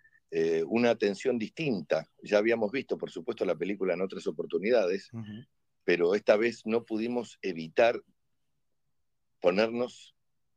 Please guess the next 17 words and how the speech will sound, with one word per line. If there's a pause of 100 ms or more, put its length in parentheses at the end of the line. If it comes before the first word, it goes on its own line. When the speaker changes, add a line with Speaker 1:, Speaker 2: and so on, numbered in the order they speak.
(280)
Speaker 1:
en
sus
zapatos,
es
Speaker 2:
Claro,
Speaker 1:
decir, (320)
Speaker 2:
claro.
Speaker 1:
eh,
ver
la
película
a
través
de
sus
ojos,
porque,